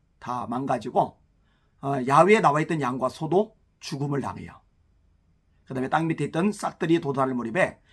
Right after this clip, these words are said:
메뚜기 떼가 들이닥치면서 다 뜯어먹어요. 흑암이 닥치는데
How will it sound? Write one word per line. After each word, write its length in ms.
메뚜기 500
떼가 280
들이닥치면서 760
다 400
뜯어먹어요. 580
흑암이 320
닥치는데 680